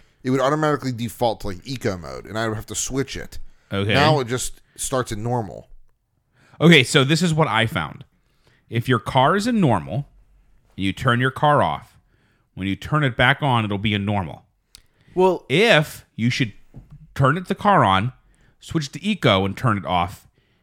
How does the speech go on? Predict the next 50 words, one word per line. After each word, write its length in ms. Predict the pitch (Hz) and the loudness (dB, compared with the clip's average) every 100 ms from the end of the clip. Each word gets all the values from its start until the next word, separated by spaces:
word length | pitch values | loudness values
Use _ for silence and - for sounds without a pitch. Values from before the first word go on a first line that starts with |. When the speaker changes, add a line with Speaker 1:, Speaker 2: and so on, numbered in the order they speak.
| _ _ | _ _
Speaker 2:
it'll 260 | 131 131 117 | -2 -2 -2
default 600 | 87 156 180 - 156 - | -2 -2 0 2 2 0
to 100 | - | -4
eco 260 | 135 139 | -2 2
when 100 | 127 | 2
you 60 | 120 | 0
turn 160 | 117 113 | -2 -4
it 80 | 92 | 2
back 200 | 95 - | 2 2
on. 220 | 87 104 | -4 0
Speaker 1:
Yeah, 260 | 123 87 - | 0 0 -2
so 180 | - 127 | -2 -2
mine 480 | 120 135 170 175 | 0 0 0 0
was 380 | 131 131 123 110 | 2 2 2 -2
defaulted 560 | 120 113 139 139 139 110 | -8 -6 -2 -2 -2 -10
to 80 | - | -12
eco. 440 | 123 117 98 58 - _ _ _ _ | -12 -8 -8 -8 -14 _ _ _ _
So 140 | - 131 | -4 0
I 160 | 131 | 4
was 120 | 139 131 | 4 2
always 280 | 131 139 | 0 0
having 140 | 135 117 | 0 -2
to 100 | 120 | -2
change 260 | 165 160 | -2 -2
it, 80 | 117 | -4
and 40 | 107 | -10
it 140 | 104 | -10
annoyed 300 | 117 139 123 | -4 -2 -2
the 60 | 104 | -6
shit 240 | - 151 | -2 2
out 140 | 113 | 2
of 60 | 90 | -2
me. 120 | 64 | -10
Speaker 2:
How 180 | - 143 | -2 2
do 80 | 147 | 2
you 80 | 143 | 0
change 380 | - 147 143 101 | 2 2 2 -2
that? 280 | 73 - - | -6 -8 -8
Speaker 1:
It, 180 | 127 - | -8 -4
you 140 | 123 | 0
know 140 | 139 156 | 4 4
where 260 | 143 139 | 6 6
the 80 | 123 | 4
meter 300 | 120 131 139 | 0 0 0
thing 220 | - 131 | 0 -2
was 160 | 131 123 | -2 -2
I 60 | |
showed 260 | 131 139 131 | -2 0 2
you? 100 | 107 | 4
Speaker 2:
Yeah. 260 | 92 127 | 4 4